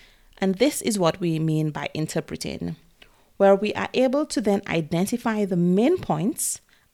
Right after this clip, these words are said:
and the supporting points in a conversation. We may have trouble with this step or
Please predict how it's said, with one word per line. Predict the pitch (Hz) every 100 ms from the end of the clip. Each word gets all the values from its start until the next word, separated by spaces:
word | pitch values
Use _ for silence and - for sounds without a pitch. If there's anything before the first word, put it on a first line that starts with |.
| -
and | 214 233
the | 214
supporting | 427 - - 285 320 254 208
points | - 165 165 - - -
in | 165 165 170 -
a | 156
conversation. | - 147 156 - - - - - - _ - - - -
We | 202
may | 208
have | 185 180
trouble | - 226 320 370
with | 226 247
this | 170
step | - 156 180 - -
or | 185 180